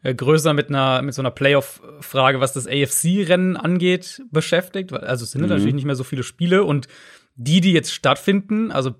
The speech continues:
Speaker 1: beispielsweise diese Woche Ravens gegen Titans, die können natürlich ganz direkten Impact haben, wenn da zwei Teams, die im
Speaker 2: Ja.
Speaker 1: Endeffekt, äh, vermutlich beide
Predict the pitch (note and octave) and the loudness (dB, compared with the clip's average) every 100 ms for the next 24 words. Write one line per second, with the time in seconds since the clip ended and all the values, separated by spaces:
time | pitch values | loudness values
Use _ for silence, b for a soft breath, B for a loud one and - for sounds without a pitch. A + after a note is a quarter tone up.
0 | _ - B2+ D3 C3 C3 C3+ B2 C3 C3 | _ 2 2 2 -4 0 0 0 -4 -4
1 | B2+ B2 B2+ B2 B2+ B2 - A#2 A#2 B2+ | -4 -2 -2 0 -2 -2 -6 -8 0 2
2 | D3 D#3+ E3+ - B B B B - C3+ | 2 -2 -4 -6 B B B B 0 2
3 | D#3 G#3+ A#3+ A#3+ A#3 A3 A3+ - - G3+ | 4 4 2 2 0 2 0 -2 -4 -2
4 | A3 F#3 C4 E3 C3 A#2+ A2 A#2+ A#2+ A#2+ | -2 -2 0 0 0 -2 -2 -4 -2 -2
5 | - C3 C3 C#3+ - C#3+ C3 C3+ C#3 C3+ | 0 0 0 -6 -4 -6 0 0 0 -2
6 | C#3 C3+ - - C3+ C3 C3 - B2+ A#2+ | -4 -4 -12 -6 0 0 -2 -6 -16 -18
7 | B2+ C#3 C3 E3 F#3+ F3+ F#3 - C3+ E3 | -4 -2 0 0 2 0 0 0 2 4
8 | F3 F3 F3 | 4 4 4